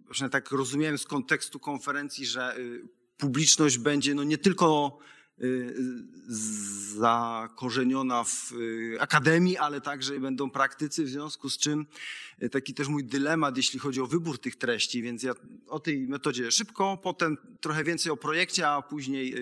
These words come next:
y, o samych wynikach i też od razu sygnalizuję, że zabraknie pewnej istotnej części z punktu widzenia takiej, no, dyskursu naukowego,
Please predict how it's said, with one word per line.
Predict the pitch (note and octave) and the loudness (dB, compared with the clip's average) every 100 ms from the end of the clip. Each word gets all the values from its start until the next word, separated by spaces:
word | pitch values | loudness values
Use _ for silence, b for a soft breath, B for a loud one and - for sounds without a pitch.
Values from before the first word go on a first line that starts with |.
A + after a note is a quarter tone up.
| B2 A#2+ | -6 -8
y, | B2 | -6
o | B2 | -6
samych | A#2 C#3 C3 G#2+ | -4 -2 -2 -4
wynikach | C3+ D3 C#3+ | -6 -4 -4
i | C3 | -4
też | C#3 C#3 | -4 -4
od | B2+ | -2
razu | C#3 C3+ | -4 -4
sygnalizuję, | B2+ B2+ C3 B2+ C3+ C3+ | -6 -4 -4 -4 -4 -2
że | C3+ - B B B | -4 -6 B B B
zabraknie | G#2+ C3 C3 D3 C#3+ C3+ C3 C3 C3+ - | 0 2 2 0 0 -4 -2 -4 -8 -6
pewnej | C3 B2 C#3 | -2 0 -2
istotnej | D3 - D#3+ - C#3 | -2 -2 -2 -2 0
części | - D3 D3 - | 2 2 0 -4
z | C3+ | -6
punktu | - C#3+ B2+ C#3+ | -6 -6 -4 -4
widzenia | C3 C3+ C3+ C#3 C3 B2+ B2 G#2 | -2 -4 -2 -2 0 0 -4 -8
takiej, | B2 B2 A#2+ A#2+ | -12 -8 -6 -6
no, | B2 B2 | -6 -6
dyskursu | A#2 A#2+ - C#3+ - | -8 -8 -6 -6 -4
naukowego, | C#3+ D#3 - C3 A#2+ A2+ C3+ D#3+ | 0 0 0 -2 -2 -4 -4 -6